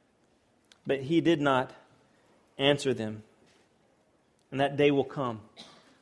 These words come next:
for all of our enemies, for those who refuse to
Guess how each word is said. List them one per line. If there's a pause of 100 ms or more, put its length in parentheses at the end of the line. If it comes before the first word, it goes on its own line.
(160)
for
all
of
our
enemies, (1500)
for
those
who
refuse
to